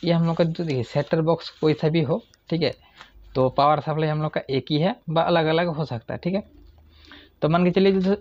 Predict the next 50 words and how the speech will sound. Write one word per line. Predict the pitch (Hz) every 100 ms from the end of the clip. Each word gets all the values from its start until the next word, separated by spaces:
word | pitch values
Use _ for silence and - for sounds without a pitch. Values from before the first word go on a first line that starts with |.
| -
ये | 175 190 185
जो | - 170
हम | 175
लोग | 175
का |
जो | 175 170
सेट | - 165
टॉप | 160
बॉक्स | 147 143 -
है, | 151
ये | 147 147
एक | 147 -
हम | 151
लोग | 147
का | 165
मान | 151 143
के | 139
चलिए | 151 -
इस | 143
जगह | 135 135
पे | 160
सेट | - 147
टॉप | 147 131
बॉक्स | 117 - 110
है, | 127 - - - - - _ _ -
तो | 127 -
इस | 165 - - -
कार्ड | 160 156
हम | 160 160
लोग | 160
का | -
इस | 156
जगह | 147 151
पे | 165 -
था, | 127 127 -
ठीक | 156
है | 156
दोस्तों। | 151 214 - _ _ _ -
तो | 147
मान | 160
के | 160
चलिए | 165 170
ये | 156 160
हमें | 156 165 -
इस | 143 131 -
पे | 190
रिपेयर | 143 127 165
नहीं | 165 160 151
कर | 120 -
पाया, | 113